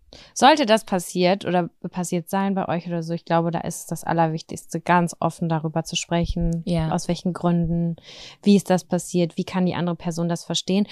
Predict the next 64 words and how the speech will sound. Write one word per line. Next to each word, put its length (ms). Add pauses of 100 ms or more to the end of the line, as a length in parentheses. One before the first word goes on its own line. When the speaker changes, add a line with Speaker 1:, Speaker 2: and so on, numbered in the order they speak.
(140)
Speaker 1:
Wobei, 180
da 60
gibt's 180
natürlich 300
auch 100
wieder 160
unterschiedliche 760 (360)
Sachen, 340
ne? 280
Nicht, 280
dass 120
man 140
zu 120
viel 260
weiß, 200
weil 100
wenn 120
man 100
zu 140
viel 240
weiß, 160
dann 320
wird 180
man 100
auch 200
kirre 240
im 200
Kopf. 340
Speaker 2:
<laughs> 60 (300)
Ja, 160 (100)
es 140
kommt 200
halt, 140 (220)
wie 100
gesagt, 400
ne, 100 (360)
ich 160
sag 240
dann 160
jetzt 160
einfach 240
mal 180
so, 200
jeder 360
Seitensprung 840
ist 160
so 60
individuell, 1000
wie 80
Menschen 340
individuell 680
sind, 180
ne, 140
weil 100
jeder 260
reagiert 340
da 120
anders 300
drauf, 340
jeder 260
fühlt 220
anders. 380
Manche 260
müssen 240